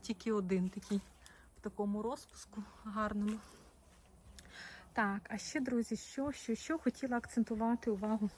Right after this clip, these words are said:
вам, вашу увагу на цій клумбі. Подивіться, яка це красота. Реально клумба без догляду взагалі. Заросли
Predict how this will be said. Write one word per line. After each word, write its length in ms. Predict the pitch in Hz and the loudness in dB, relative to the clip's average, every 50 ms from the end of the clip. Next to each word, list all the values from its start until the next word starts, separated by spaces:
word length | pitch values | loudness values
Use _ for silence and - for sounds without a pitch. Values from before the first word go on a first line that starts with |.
| - - - - - - - - - - - | -12 -20 -20 -18 -18 -18 -20 -20 -18 -8 -4
вам, 460 | 202 208 214 214 214 214 214 214 190 - - 185 185 - | 2 4 6 6 8 6 6 4 2 0 -4 -4 -4 -4
вашу 500 | 170 151 196 196 220 226 226 - - 208 | -4 -2 0 4 6 4 4 6 4 4
увагу 340 | 196 226 247 240 220 233 214 | 6 6 6 6 6 4 2
на 260 | 208 202 202 202 202 | 2 2 2 0 0
цій 280 | 202 - - 214 214 208 - | -2 -2 -4 -4 -4 -4 -4
клумбі. 320 | - 208 196 190 180 - - - - - - - - - - - - - - - - - - | -2 0 0 0 0 -2 -6 -14 -16 -16 -16 -16 -16 -18 -18 -20 -20 -20 -20 -20 -12 -4 -2
Подивіться, 440 | 233 202 233 240 302 311 - - | 0 2 4 2 2 2 2 0
яка 220 | 196 - - 220 240 | 0 2 2 0 -2
це 180 | - - 226 | 0 -2 -2
красота. 600 | 220 - 202 208 - - - - - 196 196 202 196 - - - - - - - - - - - - - - - - - - - - - | -2 0 -2 -2 -4 -6 -12 -8 -4 -4 -4 -4 -4 -8 -16 -20 -20 -20 -20 -20 -20 -20 -20 -20 -20 -20 -20 -20 -20 -16 -16 -16 -6 4
Реально 600 | - 214 233 262 294 330 349 339 302 302 311 311 294 294 - - - | 8 10 12 12 12 12 10 8 6 6 4 2 0 -4 -10 -14 -8
клумба 600 | - 240 233 247 262 269 254 262 254 247 247 233 - - | -2 2 4 6 6 6 6 6 6 4 4 2 -2 -4
без 300 | 226 202 220 226 220 208 | 2 6 8 8 8 6
догляду 480 | 190 180 202 196 180 - 202 180 175 180 | 4 4 4 4 4 2 -2 -2 -2 -6
взагалі. 520 | 175 - - 190 170 180 175 170 175 175 - - - - - - - - - - - - - - - - - - - - - | -8 -6 -4 -4 -2 -2 -2 -2 -2 -4 -6 -8 -20 -20 -20 -20 -20 -20 -20 -20 -20 -20 -20 -20 -20 -20 -20 -20 -18 -12 -6
Заросли 640 | - 190 226 226 226 220 - - - 240 220 196 190 | 0 6 8 8 8 6 0 0 4 4 6 6 4